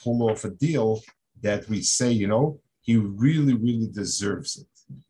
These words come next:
And he, he, he got, he got, he earned back his, his place.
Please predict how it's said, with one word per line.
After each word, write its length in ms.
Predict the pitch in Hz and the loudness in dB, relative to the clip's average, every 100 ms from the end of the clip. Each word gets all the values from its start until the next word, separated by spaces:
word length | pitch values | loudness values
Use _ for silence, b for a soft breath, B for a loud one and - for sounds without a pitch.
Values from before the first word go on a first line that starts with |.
| _ - - 104 | _ -18 -10 -4
And 420 | 98 92 92 90 _ _ | -2 -2 -6 -10 _ _
he, 180 | 104 - | -8 -6
he, 180 | 101 113 | -4 -4
he 220 | 110 110 | -4 -6
got, 360 | 95 127 - | 0 0 2
he 160 | 117 107 | 0 0
got, 340 | 127 139 139 - - - _ | 2 2 0 -6 -18 -18 _
he 180 | 117 123 151 | -2 0 2
earned 260 | 156 117 | 4 2
back 240 | 98 87 - | 0 -6 -8
his, 240 | 82 - - - | -12 -14 -20 -14
his 160 | 85 | -14
place. 600 | - - 76 - - - | -10 -8 -10 -10 -12 -12